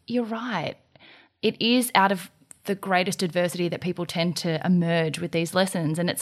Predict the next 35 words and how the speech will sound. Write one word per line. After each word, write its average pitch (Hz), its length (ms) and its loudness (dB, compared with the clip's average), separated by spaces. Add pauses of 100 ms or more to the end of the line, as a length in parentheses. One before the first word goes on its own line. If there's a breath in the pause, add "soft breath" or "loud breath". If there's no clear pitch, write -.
(140)
hard 202 220 2
to 220 80 -4
learn 180 180 0
those 170 160 -4
lessons 160 340 -4
in 170 280 -4 (320 loud breath)
the 190 120 2
abstract, 185 480 2
but 196 100 2
I 185 120 4
hope 208 460 -4
that 175 260 -4 (320 soft breath)
these 196 180 0
kind 180 200 -4
of - 80 -12
conversations 180 800 -2 (120)
do 220 300 2
allow 190 280 4
people 165 440 -4 (140)
to 160 240 0
develop 156 440 -4
the 165 80 -2
tools 160 320 -6
without 151 300 2
having 165 220 -4
to 190 80 -6 (100)
go 156 100 -4
through 165 200 -6
this 165 120 -6
situation 160 500 -8
themselves 160 460 -6
and, 165 160 -4
and 180 220 -4
see 208 260 2
the, 214 220 -2